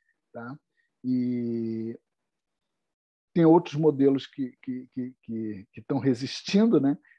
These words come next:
Porque as curvas de exclusão não, não chegaram, é, não chegaram até, até eles. Mas com mais algum, algumas observações,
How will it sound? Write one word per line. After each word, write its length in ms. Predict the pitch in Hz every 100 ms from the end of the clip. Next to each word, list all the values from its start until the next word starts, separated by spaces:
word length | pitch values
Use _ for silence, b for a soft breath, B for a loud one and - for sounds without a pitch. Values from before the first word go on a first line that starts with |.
| _ -
Porque 480 | 139 - 139 139 143
as 180 | 131
curvas 300 | - 147 135
de 60 | 123
exclusão 500 | - 147 123 127 131
não, 180 | 139 147
não 180 | 143 147
chegaram, 720 | - 175 135 123 127 135 170 _ _ _ _ _ _ _
é, 540 | 123 123 120 117 113 107 104 - _ _ _ _ _
não 160 | 131 127
chegaram 400 | - 117 123 123
até, 340 | 120 135 135 _ _ _
até 360 | 107 - 135 123
eles. 480 | 107 101 98 - -
Mas 520 | 110 110 110 - - _ _ _ _ _ _ _ _ _ _
com 140 | 151
mais 320 | 135 147 185
algum, 380 | 170 143 147 151
algumas 460 | 143 117 147 156 135
observações, 920 | 131 151 127 127 - 139 151 151